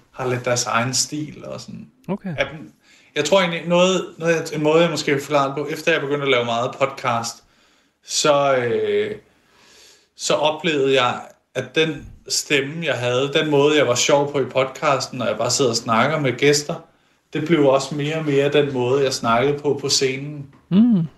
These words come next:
Speaker 1: Sådan at, at når du møder mig ude i virkeligheden, så at sige, så, øh, var der ikke så stor forskel på, hvordan jeg lavede sjov der,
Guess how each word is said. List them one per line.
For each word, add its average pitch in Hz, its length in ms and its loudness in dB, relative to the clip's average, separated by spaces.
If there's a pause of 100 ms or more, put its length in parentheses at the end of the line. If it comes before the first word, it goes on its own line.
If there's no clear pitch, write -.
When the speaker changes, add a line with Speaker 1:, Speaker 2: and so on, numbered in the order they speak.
(220)
Speaker 1:
Sådan 131 500 -2
at, 127 360 -4 (600)
at 135 220 -2
når 127 120 4
du 131 140 4
møder 143 340 4
mig 147 240 0
ude 139 300 -2
i 135 40 0
virkeligheden, 131 720 -2
så 139 200 2
at 123 120 0
sige, 135 360 -4 (540)
så, 131 640 2
øh, 110 300 -2
var 120 80 -2
der 131 80 0
ikke 139 120 -2
så - 80 -8
stor - 280 -4
forskel 139 380 -2
på, 139 160 2
hvordan 123 280 2
jeg 135 80 2
lavede 120 220 2
sjov 135 420 2
der, 156 340 -2